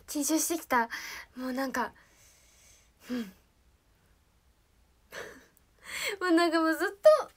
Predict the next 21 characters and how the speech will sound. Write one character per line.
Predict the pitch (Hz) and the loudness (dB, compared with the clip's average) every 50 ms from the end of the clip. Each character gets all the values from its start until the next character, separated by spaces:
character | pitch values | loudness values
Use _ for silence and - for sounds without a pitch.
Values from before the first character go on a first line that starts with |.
| _ - - | _ -18 -10
ず | - 403 | -6 -6
っ | 453 | 0
と | - | 4
ド | 571 571 587 587 587 554 554 539 539 539 494 427 | 6 6 6 6 4 4 2 2 2 0 -2 -2
キ | - | -2
ド | |
キ、 | - - | -6 -16
ず | - | -16
っ | - | -16
と | - - 440 | -10 -2 2
ド | 440 440 | 2 4
キ | 440 427 | 4 4
ド | 440 427 | 4 4
キ | 427 - - 440 427 403 | 2 0 -2 2 2 2
緊 | 339 | 2
張 | - 285 240 | 2 0 0
だ | 220 208 | 0 0
よ、 | 202 208 220 233 | -4 -6 -10 -12
私。 | 233 233 - 240 - - - - 220 214 - _ _ _ _ _ _ _ _ _ _ _ _ _ _ _ _ _ _ _ - - - - | -14 -14 -14 -12 -12 -12 -12 -12 -16 -18 -20 _ _ _ _ _ _ _ _ _ _ _ _ _ _ _ _ _ _ _ -20 -20 -18 -16
も | 269 262 | -14 -14
う、 | 262 | -14